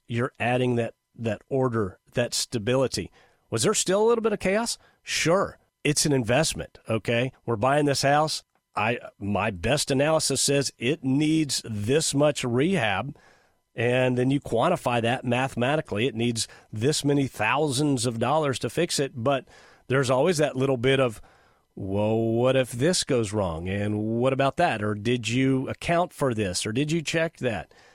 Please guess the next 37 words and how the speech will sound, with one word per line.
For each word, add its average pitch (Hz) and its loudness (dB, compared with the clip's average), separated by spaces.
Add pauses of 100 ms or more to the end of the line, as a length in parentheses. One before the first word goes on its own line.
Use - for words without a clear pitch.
(140)
And 127 0
so 139 0
there's 123 -2
that 160 -4
chaos. 123 -2 (240)
And 120 2
then, 127 2 (320)
will 139 4
it 156 -2
rent 131 0
for, 135 2 (720)
I 131 0
always 160 2
had 139 0
that, 127 0
uh, 110 0
"Will 139 4
it 127 -2
rent 127 2
for 123 2
what 120 0
I 113 2
believe 117 0
it'll 107 -2
rent 110 0
for?" 101 -2 (480)
And 117 2
the 120 2
analysis 127 0
has 120 -2
never 117 0
been 110 0
wrong. 123 0 (300)
It's 123 -2 (140)
always 131 2
rented 120 2
for 117 0